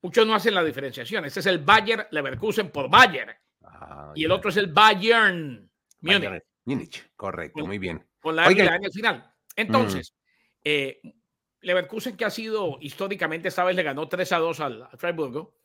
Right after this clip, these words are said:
Speaker 1: a la, o al Friburgo, como lo quiera llamar, al Freiburg,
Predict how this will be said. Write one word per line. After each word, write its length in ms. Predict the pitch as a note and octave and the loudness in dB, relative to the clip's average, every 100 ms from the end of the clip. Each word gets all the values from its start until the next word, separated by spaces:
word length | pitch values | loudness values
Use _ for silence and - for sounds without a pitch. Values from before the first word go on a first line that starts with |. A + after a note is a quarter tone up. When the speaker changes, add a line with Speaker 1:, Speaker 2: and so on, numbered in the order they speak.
| _ _ _ _ _ _ | _ _ _ _ _ _
Speaker 1:
a 100 | B2+ | -8
la, 180 | B2+ A#2+ | -8 -8
o 160 | C3 | -6
al 120 | C#3 B2+ | -6 -4
Friburgo, 400 | C#3+ F3+ F3 D#3 | -2 -2 0 -4
como 140 | B2+ | -4
lo 80 | A#2 | -8
quiera 180 | D#3 F3 | -4 0
llamar, 240 | E3 E3 | 0 0
al 100 | D3 | -2
Freiburg, 500 | - F3+ B2+ D3+ - | 4 4 4 -4 -8